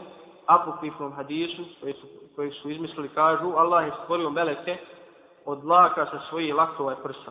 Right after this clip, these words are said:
na umu.” Kaže, u drugom lažnom hadisu kažu: „Allah Đelešanuhu se požalio na oko,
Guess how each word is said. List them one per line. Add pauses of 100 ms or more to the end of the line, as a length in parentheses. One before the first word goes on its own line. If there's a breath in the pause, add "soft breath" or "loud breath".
na
umu.” (1900)
Kaže, (840)
u
drugom (100)
lažnom
hadisu
kažu: (1080)
„Allah
Đelešanuhu
se
požalio
na
oko,